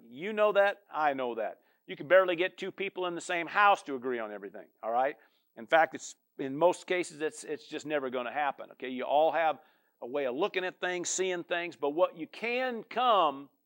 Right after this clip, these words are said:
into unity with or into oneness with is the fact that you're gonna, your dependence is on God and that you call Jesus, in other words, as you said here, the Son of God, or we're talking about Jesus, right,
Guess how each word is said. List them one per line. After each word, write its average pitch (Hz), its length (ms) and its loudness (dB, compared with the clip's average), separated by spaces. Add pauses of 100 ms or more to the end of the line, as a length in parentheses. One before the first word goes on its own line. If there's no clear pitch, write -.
into 170 240 -6
unity 202 480 -2
with 117 320 -6
or 143 140 -6
into 143 160 -6
oneness 190 640 0
with 131 260 -6 (480)
is 151 120 -6
the 151 60 0
fact 190 380 2
that 160 160 -2 (100)
you're 165 140 -2
gonna, 175 220 2 (160)
your 175 200 4
dependence 190 680 0
is 147 160 0
on 143 260 4
God 180 460 8 (580)
and 156 120 -2
that 160 120 -2
you 147 100 -6
call 165 280 4
Jesus, 143 680 -2
in 143 80 -6
other 151 100 0
words, 160 300 4
as 135 200 0
you 127 60 -4
said 170 280 2
here, 165 320 4 (240)
the 139 100 2
Son 226 280 0
of 180 160 2
God, 127 360 4
or 123 120 -4
we're 135 120 -2
talking 160 220 0
about 156 180 2
Jesus, 147 580 -4
right, 143 320 4